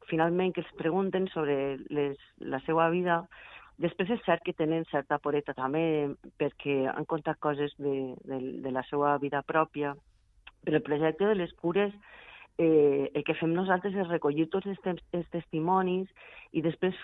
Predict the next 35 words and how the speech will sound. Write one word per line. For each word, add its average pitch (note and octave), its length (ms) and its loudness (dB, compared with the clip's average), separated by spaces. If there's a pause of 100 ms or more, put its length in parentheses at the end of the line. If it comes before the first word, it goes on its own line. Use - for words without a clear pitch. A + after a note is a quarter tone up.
(140)
cosim F#3 580 2
les D#3+ 280 -2
peces F3+ 480 -2
audiovisuals F3 840 2
per E3 140 0
a D3 80 4
contar D3 380 2
una F#3 100 0
història E3+ 380 -2
col·lectiva, C3+ 720 -2 (600)
en D3 100 2
la C3+ 160 4
que D3 160 0
no E3+ 160 2
sols F#3 240 0
les F3+ 260 -4
dones E3+ 240 0
que F3 140 -4
participen E3+ 640 -2
es C#3+ 140 -4
veuen D#3+ 260 2
reflectides E3+ 760 0
i D3+ 180 0
l'objectiu D3 560 0
és F3 200 0
que D3+ 260 0 (140)
es D#3 240 -2
senten F3+ 360 -2
reconegudes D3 800 0
per C#3+ 240 -8
tot F3+ 240 -4
l'esforç D#3+ 720 0
immens D3+ 420 -2
que - 100 -4
han D3 140 -2